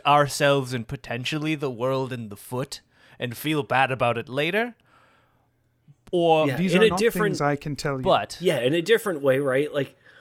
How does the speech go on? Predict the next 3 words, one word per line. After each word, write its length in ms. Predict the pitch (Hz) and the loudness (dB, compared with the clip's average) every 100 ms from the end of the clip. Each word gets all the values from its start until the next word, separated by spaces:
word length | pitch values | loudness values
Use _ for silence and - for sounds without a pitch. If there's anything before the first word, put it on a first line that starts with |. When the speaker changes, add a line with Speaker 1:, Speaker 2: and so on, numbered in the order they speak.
| _ | _
Speaker 2:
uh, 380 | 151 139 131 123 - _ _ _ _ _ _ _ _ _ _ _ - 185 135 - | -4 -4 -4 -8 -12 _ _ _ _ _ _ _ _ _ _ _ -14 -12 -6 2
bow 280 | 196 220 | 6 6
drawn, 640 | 214 190 196 165 160 156 | 4 2 2 2 0 -2